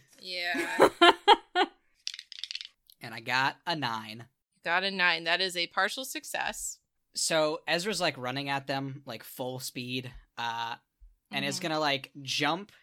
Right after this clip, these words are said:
Speaker 1: and sort of grab them around the neck and pull down as, like, a pillar of light is emerging from the ground to meet their face with the pillar.
Speaker 2: Mm-hmm.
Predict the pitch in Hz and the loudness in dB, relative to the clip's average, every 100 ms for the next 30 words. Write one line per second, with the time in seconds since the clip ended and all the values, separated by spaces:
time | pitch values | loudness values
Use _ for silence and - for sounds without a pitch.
0 | _ _ - 131 131 - 151 135 139 135 | _ _ -10 -8 -8 -6 -6 -6 -4 -2
1 | 151 160 151 135 139 131 120 123 147 - | 0 -2 -4 -2 -4 -6 -10 -8 -8 -10
2 | - 120 - - 151 151 131 123 139 151 | -14 -16 -14 -6 -2 -2 -2 2 4 2
3 | 151 127 131 139 135 127 - 143 143 131 | 0 0 0 0 0 -4 -4 -2 -2 -2
4 | 123 131 127 123 117 123 131 127 127 120 | -2 -4 -2 -6 -6 -6 -8 -10 -10 -10
5 | 117 120 127 - 120 123 117 127 127 127 | -10 -10 -8 -10 -10 -14 -8 -6 -4 -6
6 | 127 127 131 - 123 123 131 131 _ _ | -6 -6 -8 -14 -12 -8 -10 -10 _ _
7 | _ _ - 233 233 | _ _ -14 -10 -10